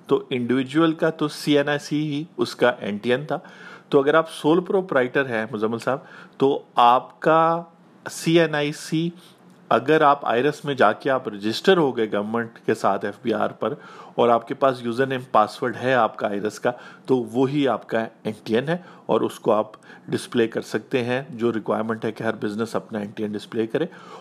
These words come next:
और आप अपने dashboard में जब आईरिस में login होंगे, तो वहाँ पे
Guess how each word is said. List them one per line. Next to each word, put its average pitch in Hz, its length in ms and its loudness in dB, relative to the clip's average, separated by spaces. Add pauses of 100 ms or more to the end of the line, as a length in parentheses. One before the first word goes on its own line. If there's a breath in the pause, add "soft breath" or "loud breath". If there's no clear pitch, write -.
(120 loud breath)
और 135 320 4
आप 139 280 4
अपने 151 300 -6
dashboard 127 600 2
में 160 180 -6
जब 147 160 2
आईरिस 117 400 0
में 139 80 0
login 113 340 0
होंगे, 110 320 -4 (920)
तो 135 360 2 (320 loud breath)
वहाँ 139 420 2
पे 143 320 0